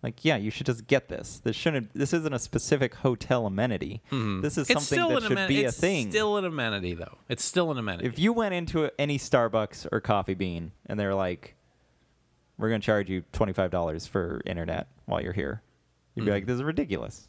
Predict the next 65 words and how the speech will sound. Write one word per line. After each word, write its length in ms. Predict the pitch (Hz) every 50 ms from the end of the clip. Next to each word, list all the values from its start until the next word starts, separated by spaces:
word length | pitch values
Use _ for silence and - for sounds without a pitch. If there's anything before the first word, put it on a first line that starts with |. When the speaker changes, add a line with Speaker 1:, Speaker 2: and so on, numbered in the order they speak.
| _ _
Speaker 2:
No, 180 | - 135 123 127 -
it's 160 | 214 214 -
still 240 | - - 339 320 311
an 80 | 311
amenity, 400 | 330 311 311 311 - 117 95 85
though. 260 | 82 82 82 85 92 - _ _
It's, 120 | 208 208 -
again, 540 | 254 220 202 208 214 226 - 247 151 113 110
if 100 | 120 -
you 100 | 175 180
went 120 | 196 190
into 100 | 180 170
Star-, 200 | - - 185 170
Speaker 1:
It's 60 | 165 180
like 100 | 190 208
Speaker 2:
no, 140 | 247 226
Speaker 1:
saying 120 | 220 220 214
Speaker 2:
it's 80 | 208
like, 200 | - 208 185 -
you 80 | 185 202
know, 80 | 202 196
it's 80 | 240
Speaker 1:
four 140 | 233 233 233
Speaker 2:
not, 100 | 220 202
Speaker 1:
walls. 680 | 208 226 240 233 196 131 107 - - - - - - -
Speaker 2:
it's 140 | 214 -
not 160 | 285 285 254 -
saying, 320 | - 240 220 196 185 180
it's 160 | 175 180 -
not 180 | 269 262 208 -
charging. 800 | - - - - - 202 214 208 165 120 101 95 85 95 110 117 - _ _ _ _ _ _ _ _
Like, 120 | - 170 170
if 60 | 180
you 100 | 220 247
went 100 | 262 254
into 140 | 240 214 190
Star-, 280 | - - 175 165 151
like, 140 | 147 165 160
a 40 | 147
Starbucks, 640 | - - - 165 143 110 90 - - - - -
you 80 | - 135
went 120 | 156 160
into 100 | 165 165
Starbucks 540 | 151 - - 120 107 95 98 98 95 - -
and 100 | 123 107
it 20 | 107
was 140 | 110 104
like, 180 | 107 101 98 - _ _ _ _ _ _ _ _ _ _ _ _ _ _ _ _ _ -
they 380 | 135 135 - 139 123 135 139 135
can 140 | 151 147
either, 240 | 143 135 131 127 110
they 180 | 117 123 117 117
will 140 | 113 113 110
ch-, 140 | - -
either 180 | 156 135 120 113
charge 280 | - - 165 180 196 180
you 80 | 185
for 160 | 180 - 170
internet 360 | 147 143 139 131 131 127 127 - - _ _ _ _ -
or 60 | 131 127
you 40 |
can 120 | 120 131 131
have 120 | 123 117
no 200 | 113 113 104 98
internet. 320 | 92 87 87 87 - -